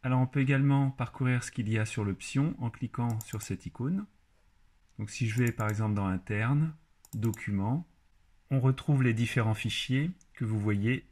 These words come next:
également ici sur le Revo. Alors on peut aussi déplacer un fichier d'installation directement dans le dossier. Donc on voit apparaître le fichier à cet endroit-là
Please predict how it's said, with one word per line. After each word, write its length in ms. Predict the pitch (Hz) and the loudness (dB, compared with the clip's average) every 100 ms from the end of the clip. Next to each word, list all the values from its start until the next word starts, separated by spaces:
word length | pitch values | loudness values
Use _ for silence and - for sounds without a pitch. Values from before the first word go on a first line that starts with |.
| - | -4
également 460 | 120 110 107 117 | 0 2 2 2
ici 280 | 110 98 131 | 0 -2 -2
sur 160 | 143 110 | -2 -2
le 120 | 110 | -2
Revo. 320 | 104 85 - - _ _ _ _ _ _ _ _ _ - | -2 -4 -8 -18 _ _ _ _ _ _ _ _ _ -4
Alors 140 | 113 | 0
on 80 | 120 | 0
peut 140 | - | 2
aussi 340 | 135 - 147 139 | 0 2 2 2
déplacer 460 | 123 123 117 - | 2 2 0 0
un 60 | 120 | -2
fichier 300 | - - 117 | -2 -4 0
d'installation 880 | 107 107 - 110 104 - 120 110 110 _ _ _ _ _ - | 0 -2 -2 -2 -2 0 0 0 -4 _ _ _ _ _ -4
directement 760 | 120 123 120 - 117 117 117 | 0 2 0 0 2 4 2
dans 140 | 104 98 | 0 0
le 60 | |
dossier. 500 | 95 95 - 139 240 - _ _ _ _ _ _ _ _ _ _ _ _ _ _ _ _ - | 0 -2 -2 -2 -2 -8 _ _ _ _ _ _ _ _ _ _ _ _ _ _ _ _ -8
Donc 160 | 117 127 | -4 -2
on 80 | |
voit 200 | 110 123 | 2 2
apparaître 540 | 120 120 113 113 - - | 2 0 0 -2 -4 -10
le 100 | 107 | -8
fichier 520 | 95 104 - - 101 - | -6 -6 -6 -2 -4 -2
à 80 | 135 | -4
cet 220 | - 123 | -2 -4
endroit-là 520 | 113 101 95 95 156 | -4 -2 -2 -2 -2